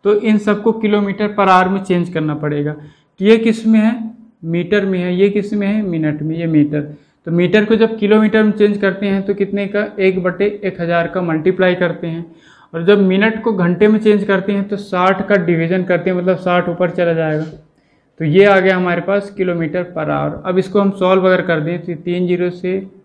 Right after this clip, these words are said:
ये तीन ज़ीरो कट गए, दो तिहाई छः, तो ये आ गया पन्द्रह दूना तीस, पन्द्रह तिहाई पैंतालीस किलोमीटर।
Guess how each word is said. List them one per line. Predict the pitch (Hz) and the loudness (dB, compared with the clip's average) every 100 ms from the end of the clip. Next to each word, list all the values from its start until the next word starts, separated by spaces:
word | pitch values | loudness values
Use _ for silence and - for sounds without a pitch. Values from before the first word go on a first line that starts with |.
| _ _ _ _ _ _ _ _ | _ _ _ _ _ _ _ _
ये | 160 165 180 | -6 -2 -2
तीन | 180 185 185 | 0 0 2
ज़ीरो | 185 | 2
कट | 180 180 | 0 -2
गए, | 175 180 190 - _ _ _ _ _ 156 | -2 -4 -6 -12 _ _ _ _ _ -14
दो | 143 175 185 202 208 - - | -6 0 2 2 -2 -10 -8
तिहाई | 165 165 165 170 | -4 -2 0 -4
छः, | 165 - 151 147 | -6 -8 -8 -8
तो | - - | -12 -10
ये | 170 | -2
आ | 180 175 | 2 2
गया | 180 185 | 2 -2
पन्द्रह | 180 165 170 175 | -4 -4 -2 -2
दूना | 165 165 | -2 -4
तीस, | 156 175 185 - | -4 -4 -4 -8
पन्द्रह | 160 156 156 160 | -8 -6 -4 -6
तिहाई | 160 160 165 196 - _ | -6 -6 -4 -6 -12 _
पैंतालीस | 156 151 151 147 165 - | -6 -4 -2 -2 -2 -6
किलोमीटर। | - 147 139 139 139 147 | -12 -8 -4 -4 -6 -8